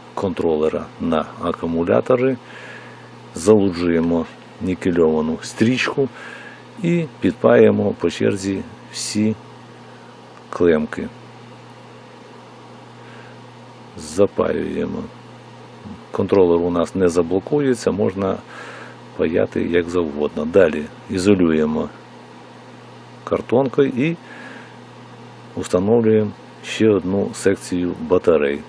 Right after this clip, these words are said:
Теж підпаюємо їх. Все готово. Такий вигляд має. Зварено все, нібито нічого.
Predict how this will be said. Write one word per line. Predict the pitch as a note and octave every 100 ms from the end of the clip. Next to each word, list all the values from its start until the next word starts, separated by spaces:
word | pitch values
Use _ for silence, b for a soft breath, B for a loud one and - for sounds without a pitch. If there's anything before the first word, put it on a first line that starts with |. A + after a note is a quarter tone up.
| -
Теж | A#2+ A#2+ - - -
підпаюємо | F2 - F2 F2+ E2+ E2 D#2+ D#2+ E2
їх. | D#2 D#2 - - B B B B B -
Все | - - F#2 D2+ - - - -
готово. | E2+ - C3+ A#2+ A#2 A2+ - - - - -
Такий | D2+ - D#2+
вигляд | D#2 D#2 D#2+ D#2
має. | G#2 A#2+ C3 B2+
Зварено | - D#2 D#2 G2 A2+ A2 G#2+ G#2 G#2 -
все, | - G#2 G#2
нібито | F2 F#2 E2+ F2+ - F2+ - - - - -
нічого. | F2+ G#2 F#2+ E2 D2 C#2+